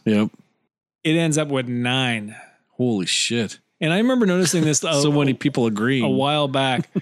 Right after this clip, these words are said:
Speaker 2: <laughs> Nine. How that show gets a nine? It's a seven at best.
Speaker 1: Right.
Speaker 2: You know, 'cause it's a bit weird and it's a bit, it's a bit, uh, airy,
Speaker 1: It's a
Speaker 2: you
Speaker 1: bit
Speaker 2: know?
Speaker 1: airy.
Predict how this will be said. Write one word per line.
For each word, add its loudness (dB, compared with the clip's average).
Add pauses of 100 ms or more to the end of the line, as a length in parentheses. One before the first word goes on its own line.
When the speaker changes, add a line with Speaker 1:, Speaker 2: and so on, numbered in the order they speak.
(120)
Speaker 2:
<laughs> -10
Nine. 0 (1800)
How 0
that -2
show 2
gets 0
a 2
nine? -2
It's -2
a 2
seven 0
at -6
best. -4
Speaker 1:
Right. 0
Speaker 2:
You 0
know, 0
'cause -2
it's -2
a -2
bit 0
weird 0
and 0
it's 0
a 0
bit, -2 (560)
it's -2
a -4
bit, -2 (120)
uh, -4 (400)
airy, -2 (260)
Speaker 1:
It's -4
a 2
Speaker 2:
you -2
Speaker 1:
bit 2
Speaker 2:
know? -2
Speaker 1:
airy. -2